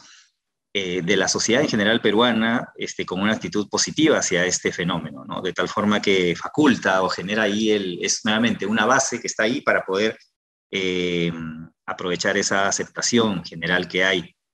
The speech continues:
para seguir haciendo emprendimiento en el Perú. Eh, en el dos mil, el año, el, este año actualmente,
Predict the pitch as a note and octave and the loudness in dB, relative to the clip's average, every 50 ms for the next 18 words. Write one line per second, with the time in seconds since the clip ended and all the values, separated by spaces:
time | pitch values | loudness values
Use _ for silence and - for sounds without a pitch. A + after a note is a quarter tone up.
0 | _ _ _ F#2+ F#2 F2+ F2 - F2 F2+ G2+ A2 G2+ F2+ - - F#2+ F2+ F#2+ F#2+ | _ _ _ 0 0 2 2 0 0 0 2 2 2 0 0 -2 -4 -6 -6 -8
1 | E2+ F2+ E2+ E2 D#2+ E2 E2+ F2+ F2+ E2+ F2+ F2 E2+ D#2 - E2 D#2+ F#2+ F2+ E2 | -6 -4 -4 -2 -2 -2 -2 -2 -2 0 -2 -2 -2 -2 -2 -2 -2 -2 -4 -4
2 | - _ _ _ _ _ _ _ _ _ _ _ _ _ _ _ _ _ _ _ | -6 _ _ _ _ _ _ _ _ _ _ _ _ _ _ _ _ _ _ _
3 | _ _ - A2 G#2 G2+ G2 G2 F#2+ G2 G2 F#2+ F#2 F#2 F#2+ G2+ - - G#2 G2+ | _ _ 0 2 2 4 4 2 2 0 -2 -2 -4 -6 -8 -8 -8 -6 -4 -4
4 | F2+ F#2+ F#2 G2+ A#2+ B2+ C3 A#2 G2+ A2 B2+ - - G#2+ G2+ G2+ - - G2+ - | -2 -2 0 2 2 4 4 4 2 2 0 0 0 -2 -4 -2 -2 -4 -2 0
5 | - C3 C#3 C#3+ C3 A2 G#2 - - B2 A#2 A#2+ C3 C#3 C3 B2 D3 C#3+ | 2 2 2 4 2 2 0 0 -2 -2 0 0 0 0 0 2 0 0